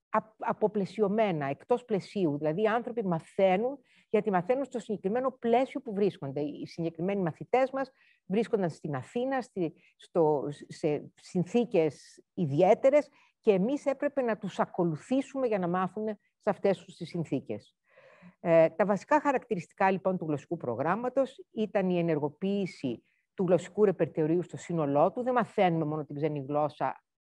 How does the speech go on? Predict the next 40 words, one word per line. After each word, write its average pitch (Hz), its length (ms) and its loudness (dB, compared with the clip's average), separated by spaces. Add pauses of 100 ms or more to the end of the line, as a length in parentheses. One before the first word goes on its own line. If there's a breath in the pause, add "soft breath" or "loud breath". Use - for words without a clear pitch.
(400)
απ' - 220 -12
έξω, 269 560 0
αλλά 196 200 2
αντλούμε 202 640 2
από 254 220 2
όλους 262 140 -6
αυτούς 247 180 -8
τους 240 120 -14 (120)
πόρους 247 520 6
που 156 100 -2
έχουμε 143 420 -2 (220 soft breath)
από - 260 2
άλλες 147 320 6
γλώσσες. 135 600 -6 (500 soft breath)
Η 226 160 6
έμφαση 269 540 0
σ-, - 240 -10
ο-, 196 220 -4
στην - 300 -4
επικοινωνία, 180 920 0
δηλαδή, 185 480 0 (480)
ο-, 196 180 -2
για 165 200 -2
να 165 120 -2
μάθουν 254 400 0
οι 254 40 0
άνθρωποι 254 180 -4
πρέπει 254 140 2
πρώτα 247 180 2
να 233 80 0
μπορούν 220 220 0
να 254 60 6
επικοινωνήσουν 202 720 0
τη 160 80 -6
γλώσσα, 147 300 -2
δεν 208 100 -2
μπορεί 240 140 -2
να 220 60 -6
τη 220 60 -4
μαθαίνουνε 165 680 0